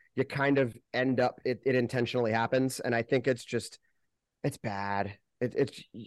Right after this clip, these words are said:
I, I don't, I, I don't know. There's just gotta be, if it, again, if it happens mathematically, it happens mathematically.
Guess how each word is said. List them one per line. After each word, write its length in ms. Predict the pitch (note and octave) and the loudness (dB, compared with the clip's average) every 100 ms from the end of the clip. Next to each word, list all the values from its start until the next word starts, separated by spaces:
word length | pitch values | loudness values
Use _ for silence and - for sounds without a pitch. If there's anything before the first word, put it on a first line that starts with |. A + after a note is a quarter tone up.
| - | -6
I, 220 | - - C#3 | -4 2 4
I 40 | |
don't, 200 | C3+ B2+ - | 4 2 2
I, 160 | C#3 - | 0 4
I 120 | C#3 | 4
don't 240 | C3+ A#2+ | 4 2
know. 400 | G#2+ G#2 G#2+ G#2 | 0 2 2 0
There's 180 | A2 A#2 | -2 -2
just 240 | C3 - - | -2 -6 -4
gotta 280 | - B2+ A2+ | -2 -2 0
be, 300 | A#2 G#2+ G#2 _ _ _ - | 0 -2 -6 _ _ _ 0
if 120 | E3 | 2
it, 80 | G#3 | 4
again, 280 | G#3+ C#4+ | 4 6
if 80 | A3+ | 6
it 80 | G3+ | 6
happens 360 | A3+ C4 A#3 F#3+ | 4 4 2 2
mathematically, 560 | G3 F#3 B3 A3+ G#3 | 2 4 4 4 4
it 60 | F3 | 4
happens 260 | F#3 E3 | 2 2
mathematically. 600 | E3 D3 D#3 C#3 A2+ G2 | 0 0 2 2 2 -4